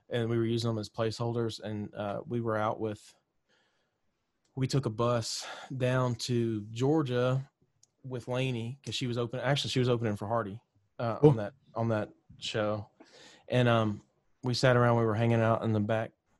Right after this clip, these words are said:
Speaker 1: lounge, and it, it ki-, it hit me straight up sideways. And, um, I, I said it, and everybody agreed, and we, that's what it turned into.
Speaker 2: Yeah.
Speaker 1: But ve-, very rarely is it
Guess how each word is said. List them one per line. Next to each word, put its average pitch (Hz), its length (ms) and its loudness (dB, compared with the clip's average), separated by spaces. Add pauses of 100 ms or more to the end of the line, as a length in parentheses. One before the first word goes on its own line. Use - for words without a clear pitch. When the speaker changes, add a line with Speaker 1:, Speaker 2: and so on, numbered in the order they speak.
(400)
Speaker 1:
lounge, 110 760 -6 (720)
and 110 420 -6 (320)
it, 117 160 -8 (160)
it 110 220 -6
ki-, 123 180 -10
it 113 220 -8 (420)
hit 120 260 -10
me 98 280 -10
straight 110 320 -6
up 107 140 -8 (200)
sideways. 98 680 -6 (400)
And, 104 180 -8 (280)
um, 101 340 -8 (240)
I, 104 220 -8
I 95 40 -10
said 107 180 -6
it, 107 60 -4
and 101 100 -6
everybody 104 320 -2
agreed, 104 400 -4
and 98 220 -6 (120)
we, 101 240 -2 (640)
that's 113 140 0
what 139 120 8
it 113 80 -2
turned 120 180 4
into. 113 340 0 (220)
Speaker 2:
Yeah. 139 160 4
Speaker 1:
But 143 260 4
ve-, 165 200 6
very 175 260 6
rarely 151 800 6
is 139 200 4
it 120 200 0